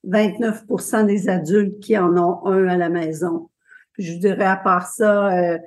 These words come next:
les électros connectés, c'est demeuré à vingt pour cent, euh,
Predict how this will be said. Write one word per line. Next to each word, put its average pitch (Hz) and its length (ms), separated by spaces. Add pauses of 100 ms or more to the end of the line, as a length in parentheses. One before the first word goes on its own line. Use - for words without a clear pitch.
(260)
les 208 240
électros 226 480
connectés, 240 640
c'est 220 180
demeuré 196 640
à 185 60
vingt 185 240
pour 185 160
cent, 196 720
euh, 175 220